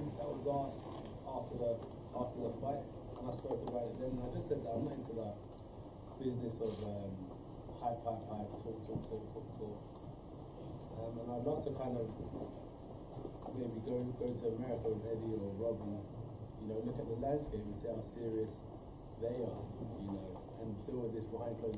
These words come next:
doors, but a lot of negotiations can go on over social media and YouTube channels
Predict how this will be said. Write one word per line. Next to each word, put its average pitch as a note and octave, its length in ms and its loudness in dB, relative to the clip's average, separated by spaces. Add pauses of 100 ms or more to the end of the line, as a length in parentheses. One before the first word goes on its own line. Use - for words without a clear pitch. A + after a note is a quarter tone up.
doors, A2 160 0
but A2 80 2
a G#2+ 80 0
lot - 160 0
of B2 40 2
negotiations A2 680 2
can G2+ 160 -2
go G#2 80 -2 (160)
on G2+ 80 2
over G2+ 160 -2
social G2 400 -2
media G2 400 0 (880)
and F#2 80 -2 (240)
YouTube F#2+ 320 -2
channels F2+ 400 -2